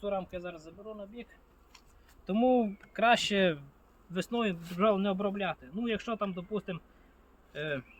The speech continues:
у сім'ї дуже багато подмору, і, допустим, ну,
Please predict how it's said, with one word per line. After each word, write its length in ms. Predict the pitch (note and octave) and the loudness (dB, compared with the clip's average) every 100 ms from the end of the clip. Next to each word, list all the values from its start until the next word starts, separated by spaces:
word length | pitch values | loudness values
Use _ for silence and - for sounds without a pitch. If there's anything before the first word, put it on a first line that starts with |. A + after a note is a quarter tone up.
| - - - | -20 -20 -12
у 100 | E3+ | -8
сім'ї 340 | G3 G3 G#3+ | -4 -2 -2
дуже 240 | F#3+ F3+ | -2 -4
багато 300 | F3 F#3 F3+ | -2 -2 -2
подмору, 500 | E3+ F3+ G#3 G#3+ F3 - - - _ _ - - _ - - _ _ - - - - - - - - - - - - - _ _ _ | -8 -4 -2 0 -2 -6 -14 -20 _ _ -20 -20 _ -20 -20 _ _ -20 -20 -18 -14 -14 -14 -16 -18 -14 -10 -10 -10 -12 _ _ _
і, 380 | - F3 F3 D#3+ | -6 -4 -2 -2
допустим, 640 | D#3 E3 G#3 F#3 G3 F3+ D#3+ | -4 -6 -4 -4 -2 -4 -4
ну, 260 | F3 G3 | -4 -4